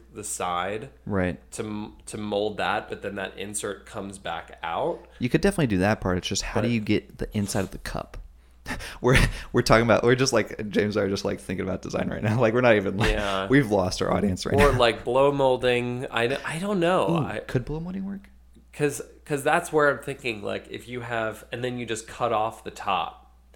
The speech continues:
Speaker 1: Like, you, you have an insert to create the ar-, to create the hole, then that insert comes back out.
Speaker 2: Yeah.
Speaker 1: But I don't know. I, I'm, I'm not too familiar with blow molding, so I'm,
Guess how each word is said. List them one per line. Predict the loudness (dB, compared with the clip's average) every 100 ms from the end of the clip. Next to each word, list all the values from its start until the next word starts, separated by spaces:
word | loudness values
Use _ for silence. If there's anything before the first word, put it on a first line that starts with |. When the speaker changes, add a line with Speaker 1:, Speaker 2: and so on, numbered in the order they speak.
| -20 -20 -20 -8
Speaker 1:
Like, | -6 -6
you, | -8 -6 -6
you | -8 -4
have | -2 0
an | -2
insert | -6 -6 -6 -4 -6 -8
to | -20
create | -6 -4 -4
the | -8
ar-, | -8 -6 -6 -8 -16 -14
to | -14
create | -10 -6 -6 -4
the | -4 -2 -4 -8 -14 -20 -20
hole, | -8 0 0 0 -4 -8 -14 -20 _ -20 -20 _
then | -4 -2
that | -2 -4 -6
insert | -8 -8 -10
comes | -8 -10 -8 -10
back | -8 -8 -8 -8
out. | -6 -4 -4
Speaker 2:
Yeah. | -2 0 0
Speaker 1:
But | 0
I | 2
don't | 2
know. | 2 2 0 -2
I, | -2
I'm, | 0 0 0 -4 -2
I'm | 2 4
not | 4 2 2
too | -6
familiar | -8 -4 -2 0
with | -2 -2
blow | -4 -2
molding, | -2 -2 -4 -6
so | -6 -4 -4
I'm, | -6 -10